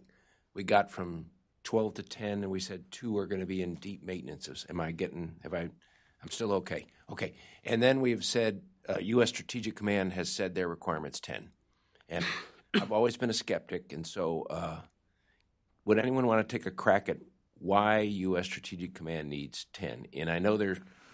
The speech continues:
we could get into some classified stuff here, but I'd, I'd love to have somebody kinda say, "Here is, here is the,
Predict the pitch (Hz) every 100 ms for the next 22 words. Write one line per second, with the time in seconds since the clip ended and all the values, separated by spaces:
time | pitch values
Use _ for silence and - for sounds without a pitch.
0 | - 85 95 90 95 101 95 110 - 117
1 | 92 - 82 73 - - 67 - 90 80
2 | 87 87 87 - _ _ - 85 107 123
3 | 113 107 92 - 107 98 92 87 101 87
4 | 85 87 87 95 85 80 _ 101 92 80
5 | 71 - 67